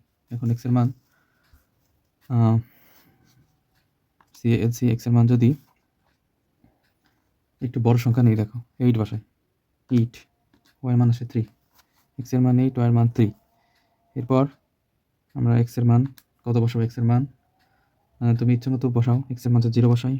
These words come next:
ওয়াই এর মান দেখো, মাইনাস থ্রি পয়েন্ট জিরো, মাইনাস থ্রি পয়েন্ট ফোর।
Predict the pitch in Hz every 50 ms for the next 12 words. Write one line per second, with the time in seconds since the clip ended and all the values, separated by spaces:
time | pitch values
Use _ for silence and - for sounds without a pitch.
0 | - 131 123 120 117 117 117 113 113 - 127 120 - 123 117 113 117 120 - 127
1 | 117 120 123 117 117 - _ _ _ _ _ _ _ _ _ _ _ - 120 120
2 | 131 139 127 120 117 123 127 123 - - 117 117 - 131 143 143 - _ - 120